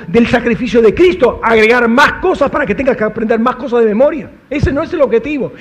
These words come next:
El objetivo es que Cristo glorificado venga a llenar tu vida. Es muy diferente. Es la experiencia de Ezequiel, flotando hasta acá,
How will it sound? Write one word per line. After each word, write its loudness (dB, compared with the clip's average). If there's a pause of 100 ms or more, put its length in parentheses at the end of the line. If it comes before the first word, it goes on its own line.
(140)
El 4
objetivo 4
es 4
que 0
Cristo 4
glorificado 2 (160)
venga 2
a 2
llenar 0
tu 0
vida. 2 (3000)
Es 0
muy 4
diferente. 0 (580)
Es 2
la 6
experiencia 2
de 0
Ezequiel, 0 (640)
flotando 0
hasta -2
acá, -4